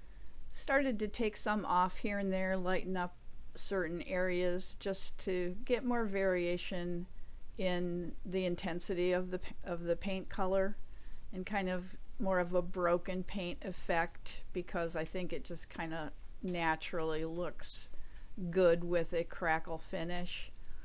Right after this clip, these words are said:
So that's what I'm doing here. Just the paint's still wet and I'm just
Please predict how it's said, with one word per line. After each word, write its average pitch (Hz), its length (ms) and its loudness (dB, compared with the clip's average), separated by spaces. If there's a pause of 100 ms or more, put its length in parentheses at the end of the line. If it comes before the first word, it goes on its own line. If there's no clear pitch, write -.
(320)
So 175 380 -2
that's 185 240 0
what 190 100 -2
I'm 185 120 -2
doing 180 200 -2
here. 175 240 0
Just 175 400 0
the 190 60 -6
paint's 185 340 -2
still 185 320 -2
wet 165 280 -2
and - 80 -2
I'm - 140 -2
just - 300 -4